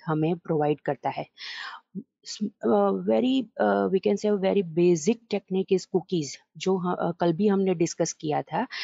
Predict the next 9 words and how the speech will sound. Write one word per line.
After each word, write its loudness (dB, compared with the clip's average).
कि -6
वो -2
सारी 0
वेबसाइट्स 0
कुकीज -2
यूज़ 0
कर 2
सकती -6
है -2